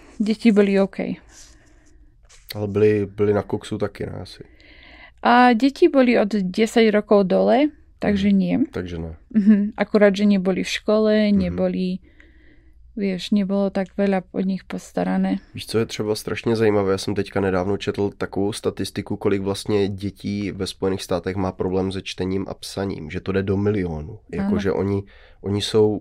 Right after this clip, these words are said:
Speaker 2: nejenom, že jsou strašně pozadu, co se týče porovnání třeba s Mexikem, jo?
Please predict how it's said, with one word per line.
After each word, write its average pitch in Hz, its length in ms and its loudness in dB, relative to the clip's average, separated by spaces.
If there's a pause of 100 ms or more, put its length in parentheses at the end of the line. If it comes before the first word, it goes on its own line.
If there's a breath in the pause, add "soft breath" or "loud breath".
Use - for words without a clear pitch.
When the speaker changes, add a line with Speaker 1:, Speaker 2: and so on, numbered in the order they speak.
(120)
Speaker 2:
nejenom, 110 340 2
že 101 80 -4
jsou 95 200 -4
strašně 92 440 -4
pozadu, 90 540 -4
co - 160 -12
se 87 160 -8
týče 90 440 -4 (540)
porovnání 90 440 0
třeba 87 260 -4
s - 80 -12
Mexikem, 90 720 -8
jo? - 220 -8